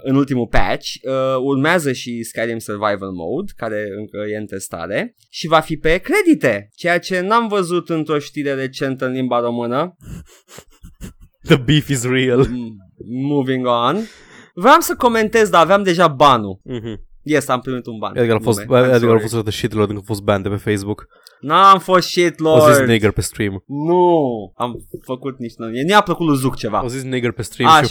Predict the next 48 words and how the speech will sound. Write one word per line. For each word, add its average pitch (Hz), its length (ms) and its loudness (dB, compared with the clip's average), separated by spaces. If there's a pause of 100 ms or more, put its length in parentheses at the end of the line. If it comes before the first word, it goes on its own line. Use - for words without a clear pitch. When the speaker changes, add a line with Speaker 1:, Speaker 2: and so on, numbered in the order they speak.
Speaker 2:
au 117 60 -4
primit, 117 260 -4
au 135 120 0
pierdut 117 400 -2
cei - 140 -4
cincizeci 113 280 -4
de 104 40 -8
milioane 110 240 -2
de 101 80 -6
subscriber 104 440 -4
pe 120 100 -10
care 107 180 -8
i-avea. 107 340 -6
Acum - 240 -4
are, 127 180 6
Speaker 1:
No! 254 100 6
Speaker 2:
are - 100 10
doar, 233 260 8
are 208 240 6
doar 123 140 4
milioane 110 360 0
de 98 180 -12
dolari. 104 380 -4 (120)
Speaker 1:
<laughs> 143 120 -6
Speaker 2:
Miliarde? 175 560 0 (840)
Speaker 1:
Ar 320 160 -2
trebui 381 400 -6 (140)
să, 139 120 -2
dacă 135 220 -2
a - 20 -10
fost 170 180 -10
băiat 190 180 0
deștept 147 280 -6
și - 60 -8
a 147 40 -4
investit, 127 520 -8
ar 180 120 -10
trebui. 208 360 -12 (120)
Speaker 2:
Zi 131 180 -4
acolo 117 300 -2
despre 104 300 -4
Speaker 1:
Anyway. 247 200 6
Speaker 2:
Creation 127 180 4
Club, 120 120 -4
eu 123 60 -4
mă 123 60 -2
uit 110 80 -4
la 113 120 0